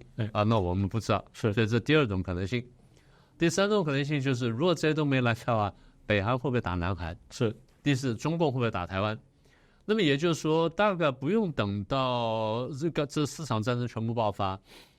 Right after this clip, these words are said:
Speaker 2: 大概三场战争爆发，甚至两场战争爆发，那世界大战呢，大概就在门口了。
Speaker 1: 是。
Speaker 2: 就这意思了。
Speaker 1: 是。
Speaker 2: 所以普京威胁第三次世界大战不是完全没有道理，问题是你是始作俑者啊，你说什么话呢？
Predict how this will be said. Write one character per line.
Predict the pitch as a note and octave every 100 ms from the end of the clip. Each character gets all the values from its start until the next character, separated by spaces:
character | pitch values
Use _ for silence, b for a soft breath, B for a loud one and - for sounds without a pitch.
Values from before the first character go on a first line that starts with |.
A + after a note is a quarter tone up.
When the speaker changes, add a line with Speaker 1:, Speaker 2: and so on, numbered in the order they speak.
| B B B
Speaker 2:
大 | - F#3+
概 | E3+ D#3+
三 | - F#3+ G#3+
场 | C3 A#2
战 | D3+ C#3
争 | C#3
爆 | C#3+ C3
发， | C3+
甚 | C3 D#3
至 | C#3+ B2
两 | A2 A#2+ G#3
场 | D#3 A#2+
战 | D3 B2+
争 | B2+ B2+
爆 | B2
发， | A2 A2+ A2+ A#2+
那 | B2+ A#2
世 | - D3
界 | B2 A2+
大 | B2 A2+
战 | A2 G2+
呢， | F2+
大 | - G#2
概 |
就 | G2 G#2
在 | F#2
门 | F2+
口 | F#2 -
了。 | - - -
Speaker 1:
是。 | - D#3 - -
Speaker 2:
就 | A#2+
这 | A2+ A2+
意 | G#2+
思 | - G#2+
了。 | F#2
Speaker 1:
是。 | G#2+ B B B B -
Speaker 2:
所 | - E3+
以 |
普 | E3+ - A2+
京 | A#2+ E3+
威 | F3+ G3
胁 | -
第 | C3+ C#3+
三 | D#3+
次 | E3
世 | -
界 | C#3+
大 | B2+ C3
战 | A#2+ A2 F#2
不 | C#3+
是 | E3
完 | C3+ A#2+
全 | C3+
没 | A#2+ C3
有 | A2
道 | B2 F#2+
理， | F#2+
问 | C3 F3
题 | D3+
是 | D#3
你 | G#2 D#2
是 | - G#3+
始 | - G#2+
作 | B2+ G#2+
俑 | F#2+
者 | G#2 F2
啊， | D#2+ b b
你 | B2 B2
说 | - E3
什 | -
么 | A2
话 | B2+ C3
呢？ | G#2+